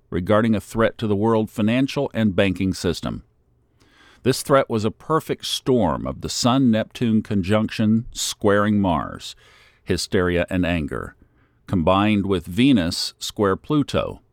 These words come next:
fear of losing money or love, depending on which side of the Venus principle you hold most dear. Now Venus has moved into its ruling sign of Taurus, which is supposed to coincide with stability in these same areas.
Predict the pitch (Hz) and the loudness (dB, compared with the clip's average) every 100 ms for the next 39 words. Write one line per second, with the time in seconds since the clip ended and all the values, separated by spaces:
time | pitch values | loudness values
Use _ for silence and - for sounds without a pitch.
0 | _ - _ 101 80 67 76 110 98 95 | _ -20 _ -2 0 -2 0 0 0 0
1 | 90 113 104 73 62 65 67 - 107 147 | 2 4 2 -2 -8 -8 -8 -8 -2 0
2 | 92 - - - - - 82 101 82 71 | -2 -6 -16 -20 -16 -12 -4 -2 -2 -4
3 | 85 - 104 78 76 - 67 87 85 62 | -6 -2 0 0 -2 -6 -4 -2 -2 -4
4 | - 110 85 95 82 76 76 71 95 78 | -4 -2 -2 -4 -6 -6 -6 -4 -2 -2
5 | 78 73 - - 151 110 - - _ _ | -4 -6 -6 -2 0 0 -6 -18 _ _
6 | _ _ _ _ _ - 123 135 110 98 | _ _ _ _ _ 0 4 4 2 2
7 | 120 127 113 - 110 95 110 117 117 110 | 2 4 2 0 -2 2 2 4 0 0
8 | 113 110 117 101 - 110 143 135 117 101 | 0 2 2 -2 0 0 2 2 2 2
9 | - 104 107 107 - - 143 120 60 53 | 2 2 2 -2 -4 -2 2 2 2 -4
10 | - 78 - 76 - - - 180 - 76 | -8 -8 -6 -8 -8 -6 0 0 0 -6
11 | - 90 76 - 85 80 98 98 - 117 | -4 -2 -2 0 0 0 -2 -8 -4 -4
12 | 117 160 151 - 67 53 - 78 73 65 | 0 2 2 0 -6 -10 -6 -2 -2 -4
13 | 62 - - - 85 71 71 69 58 50 | -8 -12 -10 -2 0 0 -2 -4 -6 -8
14 | - | -12